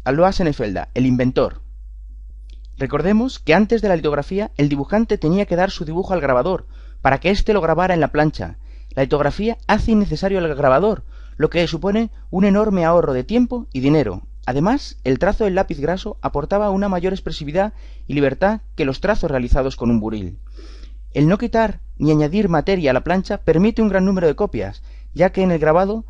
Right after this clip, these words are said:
en relieve o en hueco, la plancha se va deteriorando al realizar las copias. Este hecho es fundamental, lo que permitió enormemente aumentar las tiradas. El uso del color mediante piedras distintas, que se entintan con colores distintos, fue un hecho también fundamental.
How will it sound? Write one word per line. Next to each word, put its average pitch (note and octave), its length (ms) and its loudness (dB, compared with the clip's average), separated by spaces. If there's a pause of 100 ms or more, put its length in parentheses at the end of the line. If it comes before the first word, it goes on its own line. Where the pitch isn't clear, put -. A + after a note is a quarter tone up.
(280)
en E3 120 4
relieve F3 380 4
o B2+ 80 0
en C3 100 0
hueco, F#3 420 -2
la C#3 180 0
plancha G#3+ 340 2
se E3 80 -2
va F3 80 4
deteriorando F3 500 0
al D3+ 80 2
realizar B2 320 0
las A#2+ 160 -4
copias. G2 400 -10
Este E3+ 220 -2
hecho G3+ 160 -2
es - 80 -8
fundamental, D3+ 580 0
lo A#2 160 -2
que C#3 100 -4
permitió C#3 480 -2 (260)
enormemente F#3 840 2 (220)
aumentar C3+ 440 2
las B2+ 140 -2
tiradas. D2+ 540 -8 (600)
El D3 140 0
uso G3 140 0
del G#3+ 80 0
color G3 340 2 (260)
mediante C#3+ 320 2
piedras F3+ 360 2
distintas, F#3+ 600 -4 (800)
que D3 100 0
se D3+ 80 0
entintan F3+ 300 0
con D#3 120 -2
colores D3+ 260 2
distintos, F3+ 400 -6
fue E3+ 80 -4
un F3+ 80 2
hecho F#3+ 120 -4
también E3 300 0
fundamental. C3 800 0